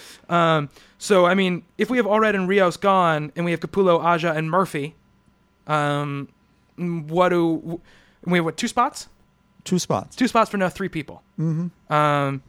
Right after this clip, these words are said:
Speaker 1: look, I mean, any of these guys, I would be very, very happy, uh, with, with having on. I, I, I, I think it's so tough. I mean,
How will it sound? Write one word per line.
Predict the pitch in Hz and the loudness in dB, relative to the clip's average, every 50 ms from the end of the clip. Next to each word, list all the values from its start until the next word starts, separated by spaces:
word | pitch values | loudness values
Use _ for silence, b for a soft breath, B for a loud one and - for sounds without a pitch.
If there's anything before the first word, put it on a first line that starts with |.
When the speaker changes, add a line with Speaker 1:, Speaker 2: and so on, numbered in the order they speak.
| b b b b b b b b b b b b b b b b b | b b b b b b b b b b b b b b b b b
Speaker 1:
look, | - 208 190 160 | 0 0 2 2
I | 185 | 2
mean, | 190 180 247 | 0 0 0
any | 277 196 214 | 0 0 0
of | 185 | 0
these | 190 170 | -2 0
guys, | - 185 170 156 143 139 165 | 2 2 2 2 0 -2 -4
I | 156 | -4
would | 156 156 151 | -4 -4 -4
be | 143 151 147 147 143 | -4 -4 -4 -4 -6
very, | 139 143 160 156 151 147 | -4 -4 -2 -2 -2 -2
very | 143 156 147 147 | -4 -4 -4 -4
happy, | 131 143 139 143 139 143 139 135 131 123 - _ - - | -4 -4 -4 -4 -4 -6 -6 -6 -8 -10 -14 _ -4 -2
uh, | 156 156 | -2 0
with, | 151 147 165 165 | 0 0 -2 0
with | - 170 160 143 | 0 0 0 0
having | 151 151 147 143 143 | 0 -2 -2 -2 -2
on. | 143 143 139 135 131 131 - | -2 -2 -2 -2 -4 -6 -4
I, | - 143 147 - - | -2 -2 -2 -2 -6
I, | 156 156 170 180 180 180 175 170 165 _ _ _ _ _ _ _ _ _ _ _ _ _ _ _ - - _ _ - - - - | -4 0 2 2 4 2 0 -2 -4 _ _ _ _ _ _ _ _ _ _ _ _ _ _ _ -20 -20 _ _ -18 -16 -12 -12
I, | 170 170 - 180 190 190 | -12 -2 2 2 4 4
I | 185 | 2
think | - - 196 185 175 160 - - - _ _ _ _ _ _ _ _ _ _ - - - | 0 -2 -2 -2 -2 -4 -10 -18 -20 _ _ _ _ _ _ _ _ _ _ -20 -20 -20
it's | - - - | -14 -12 -10
so | - 160 | -10 -10
tough. | - - 151 139 - _ _ - | -8 -8 -8 -10 -10 _ _ -6
I | 147 | -4
mean, | 156 156 151 143 143 | -4 -2 -4 -4 -6